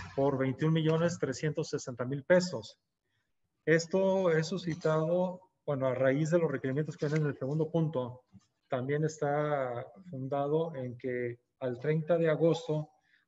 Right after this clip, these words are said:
traemos un excedente de recaudación en recursos fiscales o recursos dieciséis millones seiscientos sesenta mil doscientos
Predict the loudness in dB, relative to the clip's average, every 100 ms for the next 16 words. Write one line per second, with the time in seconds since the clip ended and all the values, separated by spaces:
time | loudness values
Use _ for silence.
0 | _ -2 0 0 -4 -2 -4 -2 -6 -4
1 | -2 -2 -2 -4 -2 -2 -4 -2 0 0
2 | -4 -8 -6 -6 -4 -6 -4 0 0 -2
3 | _ _ _ _ _ _ _ _ -4 2
4 | 2 2 -2 -4 -6 -6 -6 -6 -6 -8
5 | -14 _ _ _ -20 -20 _ _ _ _
6 | -2 -2 -4 -4 -4 -2 0 2 0 0
7 | -2 -2 -4 -4 -4 -4 -6 -4 -4 -4
8 | -8 -8 -8 -8 -10